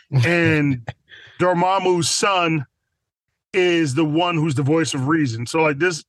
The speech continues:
Speaker 2: evil incarnate son, Doyle,
Speaker 1: Yeah.
Speaker 2: is like, "Nah, you might wanna just chill, baby girl." And that, and the funny thing is, they were dating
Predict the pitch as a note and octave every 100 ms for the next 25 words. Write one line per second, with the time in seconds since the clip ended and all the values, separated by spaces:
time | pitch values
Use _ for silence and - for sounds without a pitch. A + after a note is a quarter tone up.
0 | E3+ G3 G#3 A#3 F#3 E3+ - F#3 F#3+ D#3
1 | - - - - F#3 D3+ C3 A#2+ _ -
2 | C#3 G3+ F#3+ A2+ A2 - _ _ _ _
3 | B2+ A2+ F#3+ F#3 D3+ D#3+ E3 D#3+ D#3 D#3+
4 | C#4+ F3 E3+ D#3 C#3 E3+ F3 E3+ D#3+ D3+
5 | C3+ A#2 C#3+ B2 - _ _ _ _ _
6 | - G3 G3+ B2+ - _ _ _ _ _
7 | _ D3+ C3+ B2 C#3+ D#3 G3 F#3+ F3 G3
8 | F#3+ D#3+ F3 C#3+ D#3+ A#2+ C#3 C3+ -